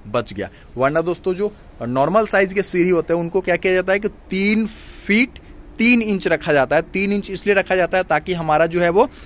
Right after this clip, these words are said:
रेलिंग लगाया जाए, लेकिन इस वाले मेथड से अगर आप घर बनवाएंगे या फिर सीढ़ी बनवाएंगे तो आपको एक्स्ट्रा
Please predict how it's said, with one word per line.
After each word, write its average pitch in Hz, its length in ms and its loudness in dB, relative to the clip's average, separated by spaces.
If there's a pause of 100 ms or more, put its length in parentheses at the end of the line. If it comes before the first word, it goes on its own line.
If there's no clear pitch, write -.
(160)
रेलिंग 190 300 4
लगाया 143 300 4
जाए, 180 180 2 (240)
लेकिन 160 300 -2
इस 240 180 -2
वाले 202 220 2
मेथड 185 360 0
से - 140 -4
अगर 180 160 2
आप 175 120 -2 (100)
घर 127 220 -2
बनवाएंगे 139 460 0
या 156 140 0
फिर 160 160 -6
सीढ़ी 160 280 0
बनवाएंगे 135 460 0 (260)
तो - 100 -6
आपको 139 460 0
एक्स्ट्रा 185 480 0